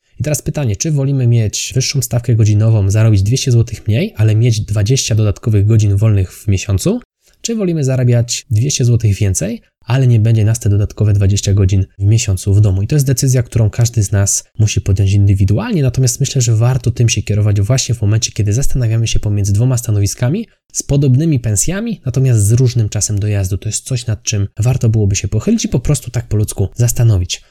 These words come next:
Taka długość dojazdu może też powodować różną odległość, no bo są przypadki, kiedy w godzinę autostradą jesteśmy w stanie pokonać nawet sto kilometrów, a są przypadki, gdzie w godzinę w mieście jesteśmy w stanie przejechać ledwie tych kilometrów pięć.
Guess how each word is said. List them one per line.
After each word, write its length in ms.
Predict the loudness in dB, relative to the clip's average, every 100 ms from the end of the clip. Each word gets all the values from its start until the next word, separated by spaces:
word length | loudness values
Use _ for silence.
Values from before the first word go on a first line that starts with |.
| _ _ _ _
Taka 280 | -6 0 2
długość 300 | 4 2 2
dojazdu 540 | 2 0 0 0 0
może 440 | 0 2 2 0
też 340 | -2 -2 -2 -4
powodować 720 | -2 0 0 0 0 -2 -6 -6
różną 420 | -2 2 2 2
odległość, 560 | 2 2 2 0 -4 -2
no 80 | 0
bo 200 | 0 -2
są 180 | -4 -4
przypadki, 520 | -6 -4 -8 -4 -4
kiedy 400 | 0 0 2 0
w 260 | -4 -6
godzinę 540 | -2 2 2 4 2 2
autostradą 560 | 0 0 -2 2 4
jesteśmy 360 | 2 0 0 0
w 40 |
stanie 260 | 0 0 2
pokonać 420 | 0 -2 -4 -4
nawet 220 | -4 -6
sto 160 | -6 -8
kilometrów, 600 | -4 -4 -2 -4 -6 -6 _
a 60 |
są 160 | -6 -6
przypadki, 480 | -6 -6 -6 -6 -4
gdzie 180 | -2 0
w 80 |
godzinę 340 | 2 4 4 2
w 100 | 0
mieście 280 | 0 0 -2
jesteśmy 300 | -2 -2 -2
w 40 |
stanie 220 | 0 0
przejechać 340 | 0 0 2 2
ledwie 300 | 4 4 2
tych 160 | 0
kilometrów 480 | 0 0 2 -2 -4
pięć. 360 | -2 -2 -4